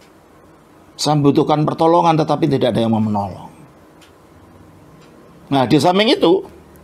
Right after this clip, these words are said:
ayat yang kedelapan belas, sedang laut bergelora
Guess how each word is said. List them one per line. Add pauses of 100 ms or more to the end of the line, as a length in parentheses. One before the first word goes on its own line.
(680)
ayat
yang
kedelapan
belas, (1700)
sedang
laut
bergelora